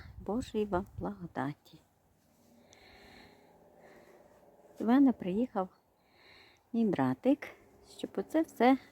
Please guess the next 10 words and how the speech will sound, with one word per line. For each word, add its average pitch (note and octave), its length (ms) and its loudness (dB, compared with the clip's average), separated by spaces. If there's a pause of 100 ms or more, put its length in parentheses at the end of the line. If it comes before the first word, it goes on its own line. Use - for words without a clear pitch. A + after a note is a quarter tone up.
розкидати, E3 880 2
друзі. D#3+ 480 0 (1200)
Це C4+ 100 0
поки - 340 -4
в F3 40 0
мене F3 280 6
не E3 140 6
було E3+ 340 4 (1700)
хліва, C4 420 2 (520)
гаража. E3+ 500 0